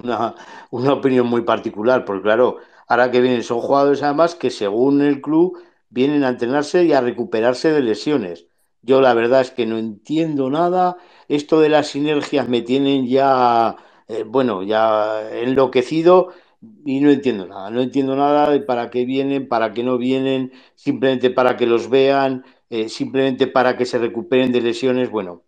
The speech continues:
yo como, como no entiendo muchas de las cosas que pasan en el Real Zaragoza, a mí esto me parece sorprendente, pero bueno, veremos a ver en qué, en qué acaba todo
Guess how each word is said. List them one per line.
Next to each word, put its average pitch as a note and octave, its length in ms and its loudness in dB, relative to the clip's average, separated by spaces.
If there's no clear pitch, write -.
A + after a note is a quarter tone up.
yo B2 260 0
como, B2 380 -2
como C#3 280 4
no E3+ 100 6
entiendo F3 420 4
muchas D3+ 360 0
de C#3+ 60 4
las C#3 120 2
cosas C3+ 320 0
que A#2 120 -6
pasan C3+ 420 -2
en C3+ 80 -2
el C3 100 -6
Real C3+ 200 2
Zaragoza, C#3 580 0
a G#2+ 120 0
mí C#3+ 260 2
esto D#3 260 0
me C#3 140 4
parece C3 380 0
sorprendente, C#3 600 -4
pero G#2 220 -4
bueno, D#3+ 320 0
veremos B2+ 420 0
a C#3+ 100 4
ver D3 140 4
en D3 160 2
qué, C#3+ 1080 4
en C3+ 160 -8
qué C#3+ 80 -6
acaba C#3+ 400 0
todo F3 460 4